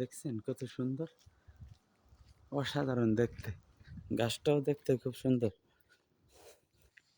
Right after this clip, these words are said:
এই যে ওই বাড়িতে কাজ চলতেছে, এই বাড়িতেও কাজ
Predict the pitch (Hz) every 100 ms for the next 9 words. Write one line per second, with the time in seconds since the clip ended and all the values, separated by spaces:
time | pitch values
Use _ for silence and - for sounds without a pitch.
0 | _ _ _ - - - - 120 120 135
1 | 135 131 131 139 143 139 147 147 160 147
2 | 139 131 - 95 _ _ _ _ _ _
3 | _ _ _ _ _ - - _ _ _
4 | - - - _ - 123 131 139 139 143
5 | 127 143